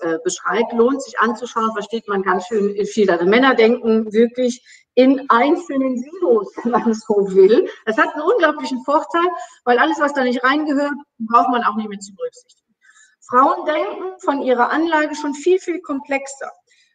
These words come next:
Manchmal so, dass Männer sagen, "Bleib doch mal endlich bei der Sache, wieso bringst du dieses Thema denn jetzt hier mit rein?" und so weiter. Das kennt jeder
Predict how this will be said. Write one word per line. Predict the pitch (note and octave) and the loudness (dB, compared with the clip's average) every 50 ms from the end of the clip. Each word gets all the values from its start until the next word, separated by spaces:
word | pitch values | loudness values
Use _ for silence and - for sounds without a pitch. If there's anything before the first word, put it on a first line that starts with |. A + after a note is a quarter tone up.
| _ _ | _ _
Manchmal | - A3+ D4+ F#4 B4 - - E4 C#4 C4+ B3 A#3 | 0 2 2 2 2 0 0 0 0 2 0 0
so, | A#3 D4+ F4+ G4+ | 2 4 4 4
dass | - C4 - - | 4 2 -2 -2
Männer | B3 C4 D4 D#4 D#4 C#4+ C4 | -2 0 2 2 2 2 2
sagen, | A3+ A#3+ A#3+ A#3+ A#3+ A#3 A#3 G#3 F#3+ - | 2 2 2 4 2 2 0 -2 -4 -2
"Bleib | A#3 C4+ - | -4 -2 -2
doch | - A#3 | -2 -2
mal | A3 F3+ | -4 -4
endlich | G#3+ A#3 B3+ - | -6 -8 -10 -8
bei | - E3+ | -8 -8
der | E3+ D#3+ - | -8 -8 -8
Sache, | - G4 - - - G#3 | -8 -8 -6 -4 -4 -6
wieso | - - - G#3+ - | -6 -8 -12 -14 -6
bringst | - - D#4+ E4 - | -4 -4 -4 -4 -6
du | - | -12
dieses | A#3 - D4 - F4 C4 - | -14 -14 -10 -10 -10 -10 -8
Thema | - D4+ D4 D4+ C4 A#3+ | -4 0 0 2 2 2
denn | A3 G#3+ A3 | 0 0 0
jetzt | G#3+ G3 - - | 0 0 2 4
hier | F#4 A#4 A4 | 4 6 6
mit | F#4+ - - - | 4 2 2 0
rein?" | G3+ - G4 G4 | 0 2 2 0
und | - G4+ G4+ | -2 -4 -4
so | A4 F#4+ | -2 -2
weiter. | F#4 F4+ | 0 -2
Das | - - | -2 0
kennt | - F#4+ F#4 G4+ - | 2 2 2 4 2
jeder | F4+ F#4 | 2 2